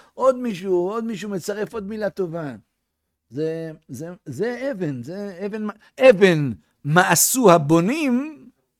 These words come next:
הייתה לראש פינה. המילה,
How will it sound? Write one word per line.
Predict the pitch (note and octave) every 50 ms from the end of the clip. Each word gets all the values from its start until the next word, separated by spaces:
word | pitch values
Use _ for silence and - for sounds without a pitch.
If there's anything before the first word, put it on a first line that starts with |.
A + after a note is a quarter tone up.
| _ _ _ _ _ _ _ _ _ _
הייתה | - D3+ D#3+ - B3+ C4 C#4+
לראש | C#4 C4+ C#4 C#4+ C4 G#3
פינה. | - D4 C#4 D4+ F#4 F#4+ D#4+ F#3+ A#2+ - _ _ _ _ _ _ _ _ _ _
המילה, | - F#3+ G3 G3+ G#3 G3+ G3 G3 A3 C#4 D4+ C4+ G3+